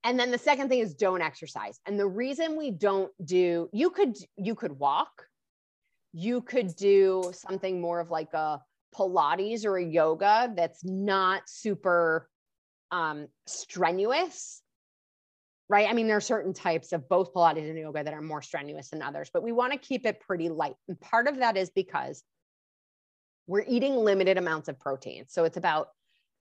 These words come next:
three ounces of protein twice a day, which is not a regular healthful daily life quantity of protein. And so with that limited protein,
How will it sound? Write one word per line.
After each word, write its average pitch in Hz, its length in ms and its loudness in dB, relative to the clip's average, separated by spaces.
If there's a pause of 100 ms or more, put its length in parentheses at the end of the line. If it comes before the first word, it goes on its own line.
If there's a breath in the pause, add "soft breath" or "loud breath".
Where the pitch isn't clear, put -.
(300)
three 277 240 2
ounces 233 320 0
of 180 100 -2
protein 170 420 -2
twice 156 340 -4
a 156 40 -8
day, 151 220 -6 (1000)
which 226 240 4
is 214 240 6
not 202 680 0 (720)
a 196 180 8
regular 170 1040 2 (1120)
healthful 196 600 4 (120)
daily 160 360 2
life 156 340 -2
quantity 147 420 -6
of - 100 -16
protein. 123 380 -10 (840 loud breath)
And 202 140 2
so 208 140 6
with 240 360 8
that 302 200 2
limited 214 460 2
protein, 156 800 -4